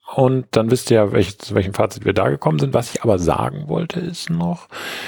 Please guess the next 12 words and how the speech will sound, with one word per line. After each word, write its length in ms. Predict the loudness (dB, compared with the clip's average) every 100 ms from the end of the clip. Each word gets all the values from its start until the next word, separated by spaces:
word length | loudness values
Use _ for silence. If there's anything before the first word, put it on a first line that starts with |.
| -14 -14
ähm, 380 | -2 2 4 4
wir 180 | 4 4
werden 240 | 4 4
auf 100 | 2
jeden 140 | 0 0
Fall 280 | 0 0 -2
ein 340 | -2 0 2
Rezensionsexemplar 920 | 2 0 -2 -2 -6 -8 -10 -8 -8
kaufen. 560 | -6 -8 -8 -12 -14 -16 _ _ _ _ -20 -20 _ _
Klingt 260 | -4 0
auch 120 | 0 0
absurd, 500 | -2 2 2 2